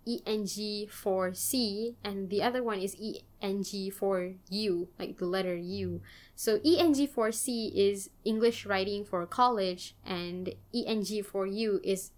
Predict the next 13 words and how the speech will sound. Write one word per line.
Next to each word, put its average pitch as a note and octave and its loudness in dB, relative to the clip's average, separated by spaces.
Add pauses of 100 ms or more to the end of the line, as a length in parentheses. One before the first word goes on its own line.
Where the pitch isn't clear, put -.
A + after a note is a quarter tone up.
English F#3 -2
writing F3+ -4
for F3+ 0
university. E3+ -4 (680)
I A3 4
think B3 0 (100)
it G3 0
should A3+ 0
be A#3+ 2
known G#3+ 0
by A3 4
now A3 2
that F#3+ 0